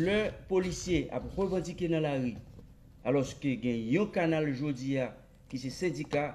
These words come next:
pou yo fè mesaj yo, pase yo pa sèvi enstitisyon an. Mwen vle ke polisye yo konprann ki danje yo mete sou tèt enstitisyon an lè yo gen konpòtman sa a. Lapolis la pi gran pase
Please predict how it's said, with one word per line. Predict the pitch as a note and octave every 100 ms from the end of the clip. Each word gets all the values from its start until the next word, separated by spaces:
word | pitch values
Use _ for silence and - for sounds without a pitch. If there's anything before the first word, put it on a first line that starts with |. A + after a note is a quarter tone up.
| - - - - -
pou | D3
yo | C3+
fè | - D3+
mesaj | C3 B2 B2+ A2
yo, | A#2 -
pase | G#2+ - F#2+ - - - - - - - - - - - -
yo | A#2 C#3+ C#3
pa | C3+
sèvi | - C3 G#2+ A#2+ C3+ - - -
enstitisyon | A#2+ - - - F#2+ -
an. | - - - - - - - - - -
Mwen | C3 D#3+
vle | D#3+ D#3+
ke | D#3+
polisye | D#3+ G3 F3 - F3
yo | E3+
konprann | E3+ E3 E3 A3 C#3+ G2 - - - - - - -
ki | B3 A#3+
danje | G3+ D#3+ B2+ D#3
yo | D3
mete | C#3+ C#3 B2+
sou | C3+
tèt | - F3+ -
enstitisyon | C#3 C#3+ C3 B2 B2 A#2
an | B2 - - - - - - A#2
lè | D3 C3+
yo | C3
gen | B2+ C3
konpòtman | B2+ A#2 G2+ F#2+
sa | - -
a. | - - - - - - - - - - - - - -
Lapolis | A2+ A#2+ B2+ B2 D3
la | B2+
pi | - - G#3+
gran | D#3 F3+
pase | E3+ D3 D#3